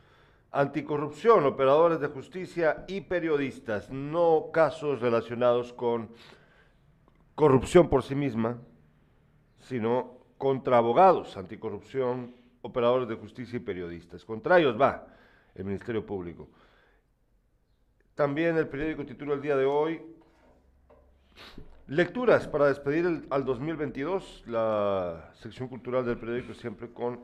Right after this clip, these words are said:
este apartado para, eh, leer en esta época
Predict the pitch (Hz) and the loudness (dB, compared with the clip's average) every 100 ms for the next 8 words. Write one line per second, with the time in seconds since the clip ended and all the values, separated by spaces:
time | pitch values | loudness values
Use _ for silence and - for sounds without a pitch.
0 | - 107 - 101 95 90 76 - _ - | -14 -14 -10 -6 -6 -6 -12 -18 _ -8
1 | - 98 - 117 117 - 110 110 - - | -6 -4 2 2 2 0 -2 -2 -4 -20
2 | - _ _ _ _ _ - 85 82 92 | -20 _ _ _ _ _ -14 -10 -6 0
3 | 104 120 - - - _ _ _ _ - | 2 2 0 -14 -20 _ _ _ _ -4
4 | 120 123 123 - 110 110 113 107 101 92 | -2 0 -2 0 2 2 -2 -6 -2 -2
5 | 80 69 67 - | -2 -6 -14 -20